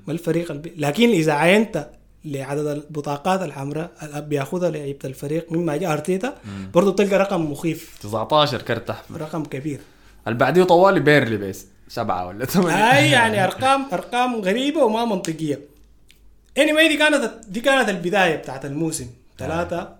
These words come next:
Speaker 1: خسائر مدوية جدًا. الفريق ما سجل ولا هدف، زي ما أنت ذكرت استقبل تسع أهداف.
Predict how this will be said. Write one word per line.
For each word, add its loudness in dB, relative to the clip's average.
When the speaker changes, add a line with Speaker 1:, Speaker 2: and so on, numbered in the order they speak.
Speaker 1:
خسائر -6
مدوية -2
جدًا. -12
الفريق -10
ما -6
سجل -8
ولا -12
هدف، -14
زي -12
ما -14
أنت -14
ذكرت -16
استقبل -16
تسع -16
أهداف. -16